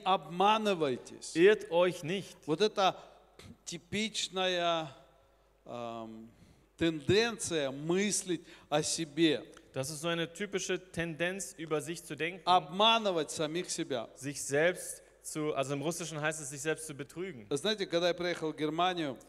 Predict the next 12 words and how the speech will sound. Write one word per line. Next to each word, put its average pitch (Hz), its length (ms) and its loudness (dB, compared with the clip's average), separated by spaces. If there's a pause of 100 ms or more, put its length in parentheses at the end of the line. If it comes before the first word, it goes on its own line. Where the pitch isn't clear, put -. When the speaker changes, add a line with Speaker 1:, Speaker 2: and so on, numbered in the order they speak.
(120)
Speaker 2:
Und 123 120 -14
wisst 170 180 -8
ihr, 156 60 2
als 147 120 -2
ich 147 80 -10
nach 147 100 -2
Deutschland 156 400 -2
kam, 131 320 -8 (160)
Speaker 1:
и 127 600 -4
я 143 180 -2
разговаривал, 135 680 -4 (520)
э, 110 580 -10